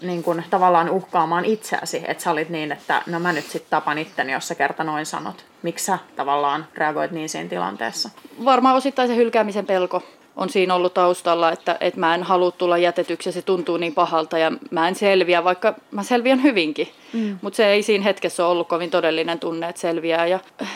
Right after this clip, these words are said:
Speaker 2: jotenkin sit se, että mua on kehotettu tappamaan itteni
Speaker 1: Mm.
Speaker 2: ja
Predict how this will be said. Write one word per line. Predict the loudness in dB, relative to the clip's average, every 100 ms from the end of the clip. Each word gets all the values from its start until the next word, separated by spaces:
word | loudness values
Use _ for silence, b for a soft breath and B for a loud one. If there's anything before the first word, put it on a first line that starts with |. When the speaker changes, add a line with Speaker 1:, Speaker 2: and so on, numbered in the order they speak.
| B 2
Speaker 2:
jotenkin | 4 4 2
sit | 0 0
se, | 2 2
että | 4 2 0 -6 -16 B B -14 -14 -2
mua | 0
on | 2
kehotettu | 4 4 4 2 0 0
tappamaan | 0 2 0 2 4 2
itteni | 0 0 2 4
Speaker 1:
Mm. |
Speaker 2:
ja | 2